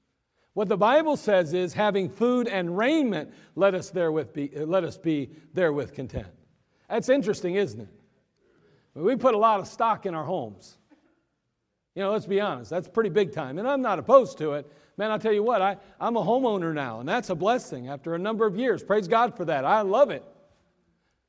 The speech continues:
Well, kinda. <clears throat> But you know what? The truth is, is that that's not something that he says, uh, <clears throat> he said, "Man, if you just have food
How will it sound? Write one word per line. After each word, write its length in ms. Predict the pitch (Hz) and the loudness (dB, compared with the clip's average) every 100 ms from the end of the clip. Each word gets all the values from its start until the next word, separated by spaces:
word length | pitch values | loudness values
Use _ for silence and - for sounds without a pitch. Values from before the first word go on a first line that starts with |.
| _ | _
Well, 180 | - 113 | -20 -20
kinda. 480 | 120 170 170 123 - - _ _ _ _ _ - - - - | -12 -8 -6 -8 -10 -16 _ _ _ _ _ -20 -20 -20 -14
<clears throat> 80 | 269 180 117 - - _ _ _ - _ _ - | -12 -10 -12 -16 -20 _ _ _ -20 _ _ -4
But 220 | 143 233 | 0 2
you 60 | 277 | 4
know 160 | 294 277 | 6 6
what? 240 | 277 269 | 6 4
The 80 | 226 | 0
truth 400 | - 262 339 - | -2 2 2 4
is, 260 | 214 202 | 4 4
is 140 | 208 139 | 0 0
that 420 | 208 196 - - | 0 -2 -6 -6
that's 320 | 208 285 - | 0 0 0
not 220 | 240 226 | -4 -4
something 400 | - 240 190 226 | -4 -4 -2 0
that 100 | 214 | 2
he 80 | 214 | 0
says, 340 | - 233 214 - - - | 2 0 0 -4 -20 -12
uh, 120 | 208 - 120 | -10 -10 -14
<clears throat> 200 | 107 - | -14 -18
he 220 | - 202 208 | -10 -8 -6
said, 280 | 175 135 | -8 -10
"Man, 220 | 135 254 185 | -6 -6 -4
if 160 | 165 | -6
you 200 | 143 247 | 0 0
just 180 | 311 220 | 2 2
have 260 | 175 170 - | 2 0 2
food 480 | 202 294 220 214 | 2 4 2 -2